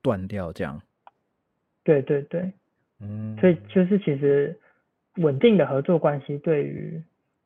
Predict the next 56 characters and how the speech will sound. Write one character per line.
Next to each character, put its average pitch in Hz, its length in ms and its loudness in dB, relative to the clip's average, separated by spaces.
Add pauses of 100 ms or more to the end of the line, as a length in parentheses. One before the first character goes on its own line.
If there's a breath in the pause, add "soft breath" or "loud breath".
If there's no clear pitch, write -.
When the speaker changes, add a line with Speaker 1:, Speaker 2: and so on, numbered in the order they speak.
(640)
Speaker 2:
双 151 180 0
方 151 140 2
来 143 160 -2
说 147 140 -6
都 143 140 -4
是 139 120 -6
很 143 180 -10
重 135 260 -8
要 139 220 -8
的， 165 260 -10 (240)
就 160 140 -6
对 170 240 2
于 165 180 -2
译 151 40 -2
者 147 380 -8 (320)
还 143 220 -6
有 147 420 -6 (120)
公 143 240 -6
司 - 140 -12
来 156 180 -10
说 160 180 -12
都 160 140 -8
是 - 120 -12
很 170 200 -14
重 156 260 -14
要 160 220 -10
的。 196 180 -16 (300)
Speaker 1:
哦， 98 340 -10
真 107 180 -4
的， 101 200 -6
要 135 120 0
不 131 100 -4
然 104 200 -4
他 120 140 -8
可 110 120 -8
能 95 320 -6
找 98 200 -4
你 110 160 -4
几 101 200 -12
次 101 400 -8
碰 110 300 -2
壁 107 160 -4
之 95 160 -10
后， 98 180 -4
他 98 320 -6
说 - 160 -6
不 120 80 0
定 113 100 -2
就 117 80 0
找 98 160 -6
别 92 200 -6
人 82 220 -8
了， 85 100 -20
对 98 100 -14
不 90 80 -14
对？ 85 240 -18